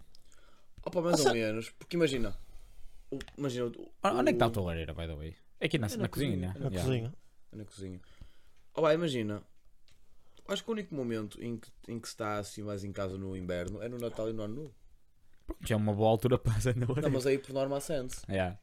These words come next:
Speaker 1: Tipo, há sempre algum resto de lenha que
Speaker 2: Assim,
Speaker 1: dá para
Speaker 2: agora
Speaker 1: acender
Speaker 2: passo mais
Speaker 1: esses dias.
Speaker 2: tempo em casa, mas
Speaker 1: Pá, imagina, o tempo que eu passo em casa, eu, tam-, eu acordo, saio de casa, às vezes almoço em casa, outras vezes não, e depois chego à noite, tipo, eu venho para aqui para o estúdio,
Speaker 2: E depois
Speaker 1: pá, compensava
Speaker 2: exato.
Speaker 1: mais ter a lareira aqui no estúdio.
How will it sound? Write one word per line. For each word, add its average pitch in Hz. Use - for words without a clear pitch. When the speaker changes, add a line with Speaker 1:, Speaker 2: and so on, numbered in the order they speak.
Speaker 1:
Tipo, 85
há 95
sempre 92
algum 90
resto 95
de 95
lenha 92
que 123
Speaker 2:
Assim, -
Speaker 1:
dá 127
para 120
Speaker 2:
agora 117
Speaker 1:
acender -
Speaker 2:
passo 120
mais 123
Speaker 1:
esses 127
dias. 120
Speaker 2:
tempo -
em 127
casa, 120
mas -
Speaker 1:
Pá, -
imagina, 160
o 175
tempo 175
que -
eu 147
passo 135
em 123
casa, 123
eu, 139
tam-, 123
eu 120
acordo, 131
saio 135
de 113
casa, 135
às 139
vezes 135
almoço 127
em 120
casa, 120
outras 113
vezes 110
não, 117
e 139
depois 151
chego 160
à 170
noite, 226
tipo, 110
eu 113
venho 117
para 117
aqui 110
para 110
o -
estúdio, 113
Speaker 2:
E 120
depois 127
Speaker 1:
pá, -
compensava 143
Speaker 2:
exato. 143
Speaker 1:
mais 139
ter 143
a -
lareira 143
aqui 139
no 139
estúdio. 107